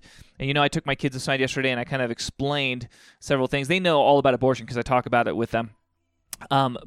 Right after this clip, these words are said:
but, you know, one of the things that we talked about was that, you know, several prophets that I trust, you know, have been saying that Roe versus Wade, that decision in nineteen seventy-three, brought a curse upon our nation, and that we have not had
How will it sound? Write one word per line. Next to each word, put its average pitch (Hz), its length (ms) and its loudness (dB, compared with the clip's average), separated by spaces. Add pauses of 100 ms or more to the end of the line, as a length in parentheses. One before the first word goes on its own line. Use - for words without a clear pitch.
(120)
but, 156 340 2 (400)
you 156 60 -6
know, 147 80 0
one 151 80 2
of 143 80 -2
the 160 40 -4
things 151 100 -4
that 143 100 2
we 127 80 -4
talked 151 320 -2
about 127 340 2
was 127 280 2
that, 127 400 0 (260)
you 151 80 -8
know, 147 60 -2
several 156 500 2
prophets 127 400 -2
that 151 100 -8
I 117 60 -4
trust, - 720 -4 (280)
you - 60 -14
know, 143 60 -4
have 139 120 0
been 143 120 -2
saying 135 580 -4 (120)
that 127 240 0
Roe 135 240 2
versus 175 280 -6
Wade, 120 200 0
that 131 160 -2
decision 147 340 -4
in 117 100 -10
nineteen 139 360 -8
seventy-three, 131 760 -4
brought 135 580 0
a 120 60 -6
curse - 680 -2
upon 131 360 -4
our 120 240 -4
nation, 120 520 -6 (420)
and 135 80 -6
that 139 60 0
we 165 100 0
have 135 140 -2
not 135 360 -2
had 139 540 -4